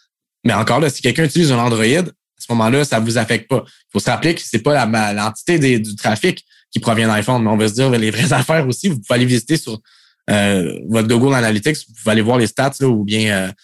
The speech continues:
Shopify, peu importe, là, c'est facile d'aller voir ces statistiques-là, là, mais vous pouvez voir que l'appareil est utilisé pour aller sur votre site web, puis probablement, là, j'ai des, moi, ça va jouer entre soixante et quatre-vingt-dix pour cent des fois, là, euh, du trafic. Quatre-vingt-dix, c'est peut-être beaucoup, là, mais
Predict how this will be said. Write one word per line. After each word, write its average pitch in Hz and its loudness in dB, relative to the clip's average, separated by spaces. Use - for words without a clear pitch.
Shopify, 110 0
peu 113 -2
importe, 120 0
là, 127 0
c'est - -10
facile 113 0
d'aller 107 2
voir 117 0
ces 113 -6
statistiques-là, 110 -2
là, 143 2
mais 104 0
vous 104 -6
pouvez 117 -2
voir 147 0
que 123 -4
l'appareil 110 2
est 127 -4
utilisé 110 -2
pour 131 -6
aller 110 2
sur 110 -6
votre 104 0
site 101 -2
web, 127 0
puis 104 0
probablement, 123 0
là, 135 2
j'ai 107 -4
des, 107 -2
moi, 131 0
ça - -12
va 107 2
jouer 131 0
entre 127 -2
soixante 131 0
et - -16
quatre-vingt-dix 107 -2
pour 101 -12
cent 143 0
des 110 2
fois, 117 2
là, 110 -2
euh, 98 2
du 98 -4
trafic. 127 -2
Quatre-vingt-dix, 117 0
c'est - -2
peut-être 117 -2
beaucoup, 110 -2
là, 170 2
mais 131 0